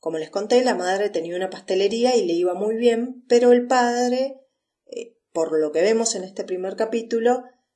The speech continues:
lanzaba comentarios como que su trabajo no era tan importante como el de él, porque él había estudiado una carrera de grado y tenía un trabajo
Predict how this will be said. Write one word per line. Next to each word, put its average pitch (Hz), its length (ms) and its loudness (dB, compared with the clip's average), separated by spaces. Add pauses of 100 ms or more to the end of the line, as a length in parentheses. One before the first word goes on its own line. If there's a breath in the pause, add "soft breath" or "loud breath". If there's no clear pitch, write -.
lanzaba 214 920 2
comentarios 185 680 0
como 175 360 -4
que 185 200 0
su 175 260 0
trabajo 202 540 0
no 190 160 0
era 190 200 2
tan 185 140 -4
importante 190 720 -4
como 156 240 -10
el 170 100 -6
de 220 180 0
él, 240 280 4
porque 180 880 -6
él 202 240 4
había 185 240 6
estudiado 185 600 4
una 175 260 0
carrera 190 600 0
de 170 200 0
grado 208 520 2
y 208 60 -2
tenía 165 320 -6
un 175 160 -14
trabajo 170 800 -4